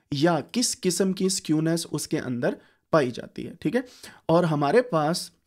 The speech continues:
जो सेंटर में होता है मीन, मीडियन, मॉड, उसको बोलते हैं हम सिमेट्रिकल डेटा। अगर लेफ्ट पे हो, तो उसको बोलते हैं हम,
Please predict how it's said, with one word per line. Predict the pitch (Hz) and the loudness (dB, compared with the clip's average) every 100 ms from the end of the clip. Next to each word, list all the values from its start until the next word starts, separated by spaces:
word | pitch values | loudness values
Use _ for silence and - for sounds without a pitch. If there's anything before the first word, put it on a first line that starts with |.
| _ _ _ _ _ - 147 | _ _ _ _ _ -14 0
जो | 175 | 2
सेंटर | 170 147 135 - 240 | 2 0 2 2 2
में | 240 | 2
होता | 160 160 151 | 2 2 0
है | |
मीन, | 143 143 | 0 0
मीडियन, | 139 139 147 | 0 0 0
मॉड, | 135 131 135 | -2 -2 -2
उसको | 135 - | -4 -4
बोलते | 135 127 123 131 | -2 -2 -2 -4
हैं | |
हम | 143 151 262 _ _ _ _ _ _ _ _ _ _ _ - | -2 -2 -4 _ _ _ _ _ _ _ _ _ _ _ -6
सिमेट्रिकल | - 160 147 175 190 214 | 0 2 2 2 2 4
डेटा। | 208 208 208 262 _ _ _ | 4 4 0 -6 _ _ _
अगर | 156 151 160 | -2 2 0
लेफ्ट | 135 131 185 - | 0 0 0 -2
पे | 214 208 | 2 4
हो, | 180 170 | 4 2
तो | 170 | 0
उसको | 156 - | -2 -2
बोलते | 151 139 127 127 139 | 0 0 0 -2 -2
हैं | 139 143 | -2 -2
हम, | 143 196 | -2 -2